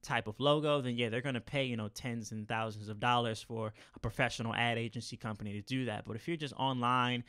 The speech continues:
you're starting something up, you got, like, a Shopify store, Etsy store, you know, something quick and fast, um, and you need something to just put up really quick, listen, they're gonna go to, they're gonna go to People Per Hour, they're gonna go to Guru, and they're gonna find us, all right? Now, Free Logo Design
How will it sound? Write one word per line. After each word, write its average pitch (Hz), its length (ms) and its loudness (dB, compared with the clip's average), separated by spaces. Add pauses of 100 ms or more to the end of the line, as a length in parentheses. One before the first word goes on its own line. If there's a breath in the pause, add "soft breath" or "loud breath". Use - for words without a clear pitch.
(220 loud breath)
you're 107 140 -4
starting 131 300 2
something 117 340 -4
up, 117 200 -2
you 113 60 -8
got, 110 140 -2
like, 110 140 -8
a - 40 -8
Shopify 120 560 -2
store, 113 340 -2
Etsy - 220 -10
store, 113 480 -4 (160 loud breath)
you - 80 -20
know, 123 80 -6
something - 240 -6
quick - 260 -2
and 120 120 -4
fast, 120 480 2 (220 loud breath)
um, 113 120 -4
and 110 100 -4
you 117 100 -4
need 123 220 0
something 113 500 -4
to 104 340 -4
just 104 260 -10
put 151 160 2
up 151 160 0
really 156 160 -2
quick, 165 380 -4
listen, 117 360 -4 (400 soft breath)
they're 117 120 0
gonna 139 180 0
go 135 120 6
to, 127 100 2 (140)
they're 123 120 0
gonna 139 220 -2
go 131 120 2
to 123 200 2
People 139 320 -6
Per 131 160 -2
Hour, 127 320 4
they're 113 120 -4
gonna 117 140 -4
go 117 120 -4
to 110 60 -4
Guru, 120 360 0
and 110 100 -4
they're 117 60 -4
gonna 107 160 -4
find 120 400 -2
us, - 340 -4
all 110 80 -8
right? 131 220 2 (280 loud breath)
Now, 131 220 4
Free 190 240 0
Logo 160 240 2
Design 113 540 -2